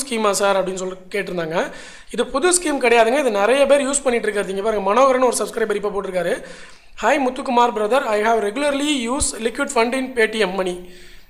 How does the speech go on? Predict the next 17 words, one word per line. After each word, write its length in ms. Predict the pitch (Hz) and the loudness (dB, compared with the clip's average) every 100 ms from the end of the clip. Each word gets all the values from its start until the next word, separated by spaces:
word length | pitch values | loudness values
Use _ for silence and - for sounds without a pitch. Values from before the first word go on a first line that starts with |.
| - - | -10 0
Paytm 240 | 277 285 254 | 2 4 4
Money 140 | 247 | 6
ஆப்ல 260 | 233 233 220 | 4 4 0
வந்து 180 | 214 | 4
அவர் 160 | 277 240 | 4 4
பண்ணிட்டு 280 | 214 226 214 | 0 -2 0
இருக்காரு. 140 | 208 | 0
"Immediate 680 | 277 233 254 320 320 311 277 | 0 -2 0 2 2 -2 2
payment 300 | 247 254 254 | 4 4 6
also 240 | 226 214 | 4 4
available-னு 520 | 254 220 220 214 214 208 | 4 4 4 2 -2 -4
போட்டிருக்காரு. 480 | 185 180 185 277 - - - - | -6 -4 -2 -2 -4 -14 -16 -4
Reliance 440 | 226 285 311 285 254 | 2 4 4 0 -2
Mutual 440 | 277 - 277 277 240 233 | -2 2 2 2 -2 -2
Liquid 280 | 254 302 277 - | -2 -4 -4 -2
Fund, 320 | 240 240 302 - | -2 0 -4 -6
please 220 | 285 302 | -2 -2